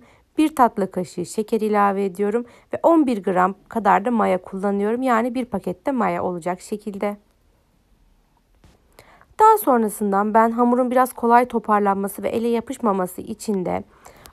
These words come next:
ortalama iki yemek kaşığı kadar da sıvı yağ eklemeyi tercih ettim. Daha sonrasından ise iki su bardağına yakın suyumu yavaş yavaş hamurumun içerisine ekliyorum.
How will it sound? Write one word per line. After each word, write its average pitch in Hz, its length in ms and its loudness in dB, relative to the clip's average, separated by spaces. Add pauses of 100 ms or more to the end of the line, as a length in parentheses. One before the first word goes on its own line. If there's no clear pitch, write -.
(500)
ortalama 269 480 4
iki - 260 -10
yemek 214 320 0
kaşığı 185 360 -8
kadar 214 400 4
da 233 60 -8
sıvı 185 300 -6
yağ 185 220 0
eklemeyi 196 480 -2
tercih 190 440 0
ettim. 202 420 -4 (1700)
Daha 392 180 6
sonrasından 220 640 2
ise 196 300 -4
iki - 220 -8
su 269 180 -2
bardağına 190 500 4
yakın 226 420 -4 (460)
suyumu 214 600 -4 (280)
yavaş 285 400 2
yavaş 190 360 -2 (300)
hamurumun 214 380 -2
içerisine 208 600 -6
ekliyorum. 196 580 -6